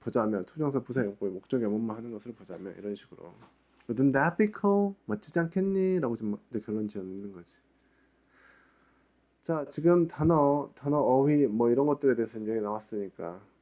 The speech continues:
지금까지. 자, 이거와 니네 저번에 기말고사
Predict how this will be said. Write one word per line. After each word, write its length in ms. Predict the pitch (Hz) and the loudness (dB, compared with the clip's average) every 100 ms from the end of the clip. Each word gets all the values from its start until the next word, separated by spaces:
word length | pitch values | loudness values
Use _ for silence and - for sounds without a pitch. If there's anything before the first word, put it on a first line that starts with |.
| _ | _
지금까지. 480 | _ 113 107 95 - 98 104 135 147 _ _ _ _ _ _ _ _ _ | _ -14 -10 -12 -12 -20 -20 -20 _ _ _ _ _ _ _ _ _ _
자, 180 | 175 139 | 4 6
이거와 380 | 143 147 190 165 | 4 6 6 6
니네 400 | 143 165 160 - _ _ _ | 6 6 4 2 _ _ _
저번에 580 | - 147 180 156 143 135 | -4 2 4 6 6 4
기말고사 560 | 110 147 170 170 165 | 2 4 6 6 4